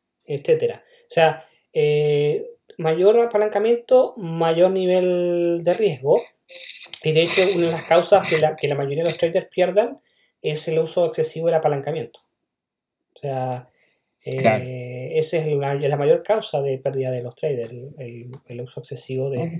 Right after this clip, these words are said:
Speaker 1: de apalancamiento. Ahora, ese es el apalancamiento financiero con te-, en ideas, en términos generales, pero también se usa como concepto de, de otro tipo de conceptos. Yo, yo, yo me puedo apalancar, por ejemplo, eh, una persona que tiene una empresa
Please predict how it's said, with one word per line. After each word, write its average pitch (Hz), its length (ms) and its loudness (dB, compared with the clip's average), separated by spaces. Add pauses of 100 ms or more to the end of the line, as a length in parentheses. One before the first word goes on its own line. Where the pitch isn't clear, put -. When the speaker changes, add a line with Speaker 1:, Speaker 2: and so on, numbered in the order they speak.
(260)
Speaker 1:
de 123 80 -10
apalancamiento. 131 500 -4
Ahora, 180 560 8
ese 208 260 8
es 247 80 12
el 240 60 6
apalancamiento 196 1500 8
financiero 175 680 0
con 175 260 -4
te-, 170 200 -4
en 151 160 -6
ideas, 151 280 2
en - 60 -8
términos 175 280 -4
generales, 156 460 0
pero 151 120 -2
también 160 300 -2
se 180 100 -4
usa 190 200 -2
como 170 240 -2
concepto 180 680 -2 (500)
de, 151 480 0
de 143 280 2
otro 190 200 -2
tipo 233 160 2
de 233 60 8
conceptos. 175 420 -2
Yo, 160 220 -6
yo, 185 280 -6
yo 170 180 -2
me 185 80 0
puedo 214 160 6
apalancar, 180 640 2
por 160 100 2
ejemplo, 160 600 -2 (540)
eh, 143 400 4
una 151 180 0
persona 202 680 0 (400)
que 156 120 -2
tiene 185 400 2
una 175 140 2
empresa 156 680 4